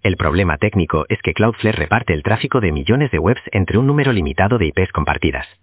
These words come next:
así que bloquear una sola arrastra con ella a cientos de páginas que no tienen nada que ver con el fútbol.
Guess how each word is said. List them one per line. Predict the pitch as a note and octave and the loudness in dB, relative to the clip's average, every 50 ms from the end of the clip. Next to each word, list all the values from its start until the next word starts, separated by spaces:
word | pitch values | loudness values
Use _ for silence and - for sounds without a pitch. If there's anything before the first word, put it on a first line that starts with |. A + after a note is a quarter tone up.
| _ _ | _ _
así | - F#2+ - B2 | -4 -2 -2 0
que | A#2 - | 0 0
bloquear | F2+ D#2+ D2+ - - G#2 C3+ C3+ | 0 0 -2 0 0 0 2 2
una | A2+ D#2 C2+ | 0 0 0
sola | - - C3 D3+ E3 E3 - | -2 -2 0 0 -2 0 0
arrastra | F2 E2 F#2 A#2 D3 - - - F#2+ | 0 0 0 0 -2 -2 -2 -4 -2
con | - D2 D2 | -2 0 0
ella | F#2 A2+ - G2+ F2 | 0 0 0 0 -2
a | - - | -2 0
cientos | - B2 D3+ D#3+ D#3 C3+ | 0 0 2 2 0 -2
de | - F2 | -2 -2
páginas | - A2 - - - D3+ D#3 D3+ - | -2 -2 -2 0 0 0 0 -2 -2
que | - F2 | 0 0
no | E2+ G#2 | 0 2
tienen | - A#2+ G#2 E2+ D2 D2 | 2 2 2 2 2 0
nada | F#2 B2 C#3 C#3+ | 0 0 0 0
que | - - D#2+ | 0 0 0
ver | F#2 G#2+ | 0 0
con | - - F2+ D2 | 0 0 -2 -2
el | C#2 | -2
fútbol. | - - D2 C2+ C2+ C2 C2 - | -2 -4 -4 -2 -2 -4 -4 -6